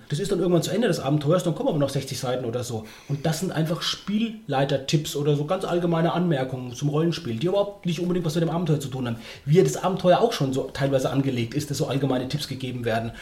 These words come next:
Und dann am Ende kommen halt Tipps, die gar nichts mit dem Abenteuer zu tun haben. Und das sind eben Artikel,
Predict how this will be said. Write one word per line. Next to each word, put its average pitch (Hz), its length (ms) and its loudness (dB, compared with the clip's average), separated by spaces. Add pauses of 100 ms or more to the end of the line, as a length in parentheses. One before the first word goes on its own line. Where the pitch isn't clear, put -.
(160)
Und 127 80 -2
dann 151 100 6
am 151 80 6
Ende 208 200 4
kommen 185 200 0
halt - 300 4
Tipps, - 160 -4
die 160 100 0
gar 170 80 2
nichts 170 140 0
mit 160 80 0
dem 165 60 -2
Abenteuer 185 360 0
zu 135 100 -6
tun 131 200 -8
haben. 123 80 -6
Und 120 120 -4
das 156 100 0
sind 175 180 -4
eben 156 180 2
Artikel, 233 460 -4